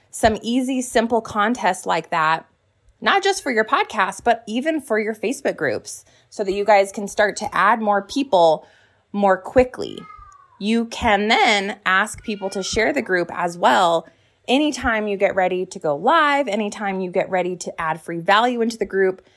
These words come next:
remind people that they're able to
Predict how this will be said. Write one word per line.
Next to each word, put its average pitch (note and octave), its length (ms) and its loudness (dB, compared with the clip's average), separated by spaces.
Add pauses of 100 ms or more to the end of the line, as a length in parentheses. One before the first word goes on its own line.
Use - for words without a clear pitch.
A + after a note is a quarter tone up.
(260)
remind G3 500 0
people F3 560 2 (300)
that G3 480 2 (300)
they're G3 340 4
able A3 320 0
to F3 560 -4